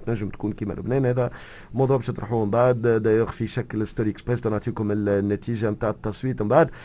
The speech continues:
باش يكون معنا السيد رضا بالحاج، الاستاذ رضا بالحاج، محامي النواب اللي، آه، يمثلوا نورمالمون امام النيابه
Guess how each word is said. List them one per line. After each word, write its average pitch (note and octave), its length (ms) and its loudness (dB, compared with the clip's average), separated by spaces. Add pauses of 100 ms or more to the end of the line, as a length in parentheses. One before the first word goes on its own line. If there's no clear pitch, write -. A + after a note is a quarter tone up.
(300)
باش A2 200 -2
يكون C3+ 180 2
معنا B2+ 200 4
السيد A#2 260 0
رضا A2+ 180 2
بالحاج، G2+ 320 -2
الاستاذ E3 580 4
رضا G#2 140 0
بالحاج، B2+ 560 0
محامي G2+ 640 0
النواب A#2 500 0
اللي، D#3 380 2
آه، A2+ 720 2
يمثلوا F#2+ 320 -4
نورمالمون F#2+ 440 -2
امام G2+ 260 0
النيابه G2+ 500 2